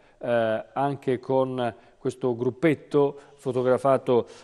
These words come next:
eh, dal, eh, fotografo del Corriere. Tra incerte caricature, le più riuscite sono sicuramente quelle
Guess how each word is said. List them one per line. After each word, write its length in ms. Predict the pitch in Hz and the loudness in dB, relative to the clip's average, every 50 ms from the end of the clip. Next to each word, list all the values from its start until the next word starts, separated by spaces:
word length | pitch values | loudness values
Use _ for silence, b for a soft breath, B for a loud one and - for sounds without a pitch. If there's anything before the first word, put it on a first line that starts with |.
| B B B | B B B
eh, 220 | - 143 123 123 | -4 0 0 0
dal, 640 | 117 117 120 127 123 123 127 127 123 120 120 120 - | 0 0 0 0 2 2 2 2 2 2 2 0 0
eh, 200 | - 120 117 117 | -4 -4 -4 -4
fotografo 580 | - - 135 127 147 139 127 123 120 107 117 117 | -4 -4 -4 0 0 0 0 0 -2 -2 -4 -4
del 340 | 113 127 123 120 120 117 107 | -2 -2 -2 -2 -2 -4 -4
Corriere. 520 | - - 131 127 127 123 120 113 113 110 | -4 -4 -2 -2 0 0 0 0 0 -2
Tra 180 | 104 - 143 139 | -2 0 0 0
incerte 720 | 143 147 143 135 - - 185 190 180 160 143 - - 156 139 | 0 -2 -6 -6 -2 2 4 4 4 4 2 0 0 0 2
caricature, 960 | - 139 131 135 - 143 135 - - 185 175 147 127 113 107 95 - - - - | 2 2 0 0 0 0 -2 0 2 2 4 4 4 2 0 -2 -4 -8 -14 -10
le 160 | - 117 117 | -8 -8 -6
più 160 | - 156 160 | -2 -2 -2
riuscite 460 | 143 139 127 - - 151 143 127 127 | 0 -2 -4 -4 -4 -4 -2 -2 -2
sono 260 | 110 - - 135 127 120 | -4 -4 -6 -6 -6 -6
sicuramente 580 | - - 117 123 127 127 127 139 135 - 123 | -8 -6 -4 -2 -2 -2 -2 -2 -4 -6 -6
quelle 280 | 110 127 123 120 117 | -4 -2 -2 -2 -2